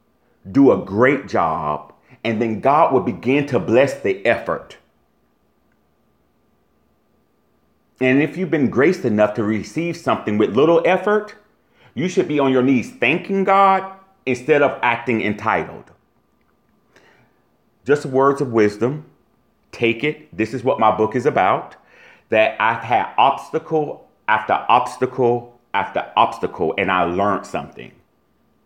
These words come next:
I, too, used to take things for granted. I, too, forgot that I am in a blessed state. And I, too, have walked around entitled.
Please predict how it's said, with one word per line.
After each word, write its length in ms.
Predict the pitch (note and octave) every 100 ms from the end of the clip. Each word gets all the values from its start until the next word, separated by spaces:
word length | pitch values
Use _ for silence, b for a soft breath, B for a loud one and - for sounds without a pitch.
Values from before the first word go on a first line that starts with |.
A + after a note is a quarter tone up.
| _ _ -
I, 220 | B2 C3+
too, 440 | - - G3 A#2
used 240 | F2+ A2 -
to 60 |
take 280 | F#2+ G#2 -
things 240 | G2 F2
for 120 | - E2+
granted. 480 | F2+ D#2 D2+ - - _ b b b b b
I, 200 | - B2
too, 280 | B2 - G#3
forgot 500 | - B2 F#2+ G#2+ G#2 - - _ -
that 220 | A2 G#2+
I 200 | G#2 G#2
am 160 | G#2 G2+
in 100 | F#2+
a 120 | F2
blessed 360 | D#2 G2 F#2 -
state. 440 | - E2 - - _ _ _ _ _ _ -
And 140 | B2
I, 220 | A2+ B2 B2
too, 400 | - F#3 F3 D3
have 260 | A2 A2
walked 280 | G2 A#2 -
around 340 | G#2+ F#2+ G2+
entitled. 760 | G#2 G2 - D#3 A#2 D#2 - -